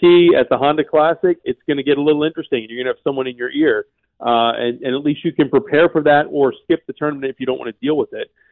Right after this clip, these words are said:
Uh, golf is a little bit of a different animal just 'cause you can get so close. I mean, there's no other sport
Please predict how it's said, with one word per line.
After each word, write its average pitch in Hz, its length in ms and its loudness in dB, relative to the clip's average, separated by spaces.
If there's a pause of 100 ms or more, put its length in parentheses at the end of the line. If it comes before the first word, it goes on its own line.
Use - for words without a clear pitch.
(140)
Uh, 120 160 2 (100)
golf 208 220 4
is 202 100 0
a 185 60 0
little 185 220 2
bit 190 100 4
of 160 100 -2
a 151 40 -4 (160)
different 196 340 2
animal 175 300 -2
just 156 220 -6
'cause 135 100 -10
you 131 140 -8
can 165 240 0
get 147 140 2 (180)
so 147 200 4
close. 147 400 2
I 139 40 -8
mean, 120 100 -2
there's 117 140 -2
no 160 140 4
other 135 200 2
sport 139 380 2